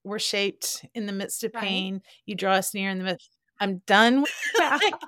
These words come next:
Speaker 1: I think I've learned everything about that I possibly can.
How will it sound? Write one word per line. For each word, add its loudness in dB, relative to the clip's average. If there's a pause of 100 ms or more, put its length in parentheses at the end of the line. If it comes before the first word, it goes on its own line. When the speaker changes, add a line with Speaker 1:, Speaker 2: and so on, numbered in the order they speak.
(480)
Speaker 1:
I 10
think 4
I've 6
learned 4 (160)
everything 4
about 4
that 4
I 4
possibly 2
can. 2